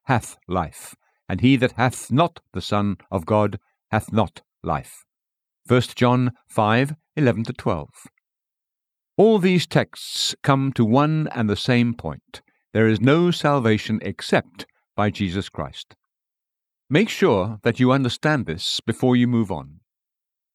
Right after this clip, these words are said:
Perhaps you think this is all old news. Perhaps you say, "These are ancient things,"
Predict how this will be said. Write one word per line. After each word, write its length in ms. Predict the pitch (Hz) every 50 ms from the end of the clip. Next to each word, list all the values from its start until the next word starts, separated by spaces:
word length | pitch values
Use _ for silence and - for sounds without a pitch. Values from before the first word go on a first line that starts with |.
| _
Perhaps 320 | - 104 113 131 - - -
you 80 | 127
think 240 | - - 135 143 -
this 160 | - 135 110
is 100 | 120 113
all 240 | 131 143 143 139 143 -
old 340 | 151 151 214 214 170 110 -
news. 640 | 101 92 85 76 69 - - _ - - - - - - _ _ _ _ _ _ _
Perhaps 300 | - 107 127 - - -
you 80 | 113
say, 400 | 101 - - 127 123 135 139 - - _ _ _
"These 300 | 98 113 139 147 135 -
are 200 | 139 127 127 - -
ancient 500 | 143 151 165 151 - - 120 101 - -
things," 640 | - 98 87 82 73 71 - _ - - - -